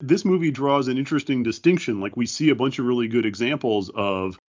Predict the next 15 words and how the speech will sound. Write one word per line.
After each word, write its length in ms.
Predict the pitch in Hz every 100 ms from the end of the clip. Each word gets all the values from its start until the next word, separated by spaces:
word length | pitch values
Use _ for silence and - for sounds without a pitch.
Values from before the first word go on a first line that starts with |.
| -
there's 200 | 131 120
a 60 | 117
difference 460 | 110 196 185 151
between 480 | 143 135 139 123 113
sacrificing 760 | - - 151 - 147 139 127 123
something 320 | 139 127 120
uncomfortable, 880 | 123 120 - 170 165 139 117 107 107
which 200 | 113 123 143
is 140 | 117
aligned 560 | 113 113 156 185 160 123
with 240 | 123 113
your 240 | 110 107 101
higher 240 | 104 92
purpose, 560 | 92 90 90 92 - - _ -
and 360 | 123 117 113